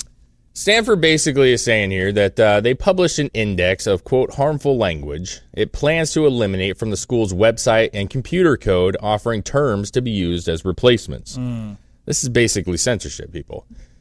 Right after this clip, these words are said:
Speaker 1: The elimination of harmful language, uh, initiate, initiative, which was revealed in May,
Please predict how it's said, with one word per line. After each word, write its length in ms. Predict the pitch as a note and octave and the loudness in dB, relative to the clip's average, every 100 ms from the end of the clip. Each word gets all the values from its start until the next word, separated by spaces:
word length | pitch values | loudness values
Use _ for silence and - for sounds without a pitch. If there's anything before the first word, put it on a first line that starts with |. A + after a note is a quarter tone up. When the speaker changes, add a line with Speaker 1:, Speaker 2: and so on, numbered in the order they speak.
| _ | _
Speaker 1:
The 80 | B2+ | 4
elimination 540 | D#3 G3 F3 D#3+ - | 6 6 4 2 2
of 120 | C#3+ A2+ | -2 2
harmful 340 | C3+ C3 B2 | 2 2 2
language, 580 | A#2 C3 G2+ F#2 E2 - | 2 2 0 0 -2 -6
uh, 220 | G2 F#2 F#2 | -4 -2 -2
initiate, 560 | A2 B2 - A#2+ A2 | -2 -4 -2 -2 -2
initiative, 840 | - G2+ A#2 F3 - D#2+ D#2+ E2+ - _ _ - | -4 -4 0 0 0 -4 -4 -8 -16 _ _ -8
which 180 | - A2+ | -4 0
was 200 | B2 G#2 | 2 2
revealed 480 | G2+ A2 G2 C#3+ C#3+ | 2 -2 0 0 2
in 180 | G#2 F2+ | 0 0
May, 480 | A2+ F3 F2+ D2 | 2 2 2 -2